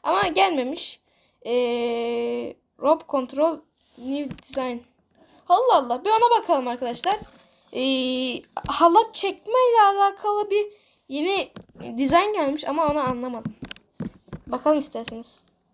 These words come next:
İşte bunları böyle koyduk. Bunu böyle. He! Bakın böyle tık. Basın tık.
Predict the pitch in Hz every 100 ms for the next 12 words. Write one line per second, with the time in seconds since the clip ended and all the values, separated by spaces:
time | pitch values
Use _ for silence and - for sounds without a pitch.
0 | - - _ _ _ - - - 262 269
1 | 262 269 269 - 269 262 262 - - -
2 | _ _ _ _ _ _ _ _ _ _
3 | - 262 262 277 269 285 302 - - -
4 | - _ _ _ _ _ _ _ - _
5 | _ _ _ _ _ _ _ - 427 587
6 | 554 523 480 453 427 403 392 381 370 349
7 | 330 311 - _ _ _ 302 339 349 370
8 | 466 466 370 - 539 554 - _ _ _
9 | _ _ - 381 381 392 381 370 -